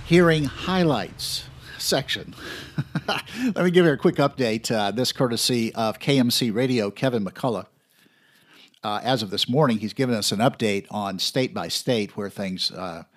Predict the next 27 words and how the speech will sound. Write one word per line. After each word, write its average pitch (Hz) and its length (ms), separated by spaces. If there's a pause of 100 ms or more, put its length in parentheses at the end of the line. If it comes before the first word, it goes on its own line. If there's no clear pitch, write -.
(280)
stand. 110 600 (500)
Uh, 90 520
so 117 240
let 151 180
me 151 80
start 127 720
with, 107 640
uh, 101 60
I'm 95 160
gonna 107 160
go 107 200
back 101 480
to, 95 1300
uh, - 600 (180)
Arizona. 117 960 (500)
In 113 160
Arizona, 131 1000 (840)
uh, 98 560
their, 113 500
uh, 101 320 (120)
initial 117 400
ballot 123 340
inspection 107 500
found 110 460
two 151 140
percent 127 460
fraud 101 600